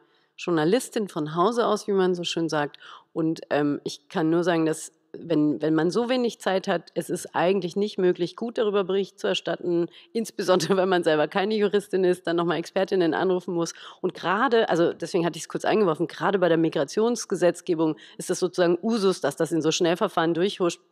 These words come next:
bis, also bis da Leute das mitbekommen, ähm,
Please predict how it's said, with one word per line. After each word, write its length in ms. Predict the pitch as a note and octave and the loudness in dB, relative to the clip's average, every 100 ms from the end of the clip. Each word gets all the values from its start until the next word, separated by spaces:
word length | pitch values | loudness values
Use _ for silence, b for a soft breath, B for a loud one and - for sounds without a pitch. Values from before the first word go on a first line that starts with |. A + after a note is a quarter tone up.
| - | -10
bis, 320 | E3 - - _ - | -8 -12 -18 _ -6
also 200 | D#3 D#3 | -2 -2
bis 220 | E3 - | -2 0
da 160 | E3+ F#3 | 2 4
Leute 380 | F#3 F3 F3+ | 4 4 0
das 160 | D#3+ E3 | 0 -2
mitbekommen, 680 | F#3+ - F#3+ E3+ E3 E3 E3+ b b b - - | -6 -4 -4 -2 0 0 -4 b b b -12 -2
ähm, 480 | D#3+ E3 E3+ E3+ | 2 2 2 0